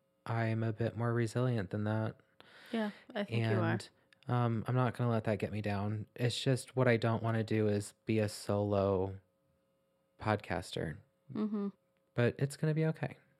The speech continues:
Speaker 1: And
Speaker 2: Yeah.
Speaker 1: everything's gonna be fine. Heather will always have the first, I don't know.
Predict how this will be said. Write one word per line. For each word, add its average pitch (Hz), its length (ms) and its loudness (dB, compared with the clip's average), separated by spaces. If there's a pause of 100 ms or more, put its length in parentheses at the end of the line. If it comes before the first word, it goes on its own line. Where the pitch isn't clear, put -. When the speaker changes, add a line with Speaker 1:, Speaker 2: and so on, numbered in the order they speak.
Speaker 1:
And 120 280 2
Speaker 2:
Yeah. 311 200 4
Speaker 1:
everything's 123 400 0
gonna 135 100 2
be 147 120 2
fine. 104 380 0
Heather 110 640 2 (1160)
will 104 560 4
always 110 280 2
have 101 200 -2
the 104 80 0
first, - 560 -2 (920)
I 101 80 0
don't 92 200 -2
know. 113 280 0